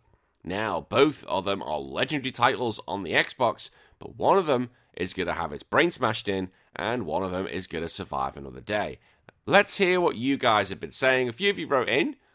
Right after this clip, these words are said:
and I wanna hear. Stefan says, "It's Doom Guy,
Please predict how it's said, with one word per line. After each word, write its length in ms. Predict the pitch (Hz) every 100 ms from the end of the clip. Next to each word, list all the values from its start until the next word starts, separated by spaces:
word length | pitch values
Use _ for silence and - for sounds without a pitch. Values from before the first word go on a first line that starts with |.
| -
and 100 | 104
I 40 |
wanna 220 | 98 101
hear. 280 | 90 78 65 _ _ _ _
Stefan 460 | - - 175 180 165
says, 460 | - 117 151 - - _
"It's 220 | - 160 -
Doom 320 | - 220 208
Guy, 480 | 185 156 131 95